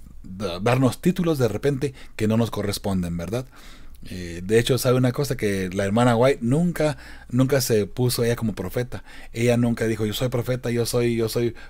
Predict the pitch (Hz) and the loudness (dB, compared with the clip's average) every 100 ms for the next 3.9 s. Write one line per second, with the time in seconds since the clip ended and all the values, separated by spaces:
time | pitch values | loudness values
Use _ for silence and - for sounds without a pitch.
0 | - 113 113 104 95 104 107 98 104 92 | -4 0 2 0 -2 -2 0 0 -2 -2
1 | 90 143 - - - 160 170 147 151 139 | -2 -4 -6 -18 -8 4 4 6 4 4
2 | 135 123 117 117 139 123 101 101 139 143 | 6 6 6 4 2 2 0 -2 -2 0
3 | 113 - 104 95 107 117 113 110 117 | 0 0 0 2 2 4 2 2 -2